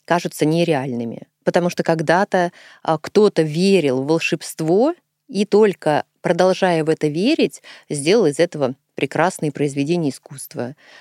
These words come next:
сделал прорыв в техническом развитии человечества. Поэтому есть место и магическим,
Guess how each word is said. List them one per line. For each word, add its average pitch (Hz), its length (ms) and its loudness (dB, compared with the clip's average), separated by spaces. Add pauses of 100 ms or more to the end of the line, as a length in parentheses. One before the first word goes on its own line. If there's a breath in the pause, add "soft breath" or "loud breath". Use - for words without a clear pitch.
сделал 151 500 0
прорыв 151 680 -2
в 131 300 -6
техническом 165 680 0
развитии 147 760 -2 (360 loud breath)
человечества. 143 880 -2 (280)
Поэтому 175 560 0
есть 180 300 0
место 185 360 0 (140)
и 220 160 2
магическим, 214 800 0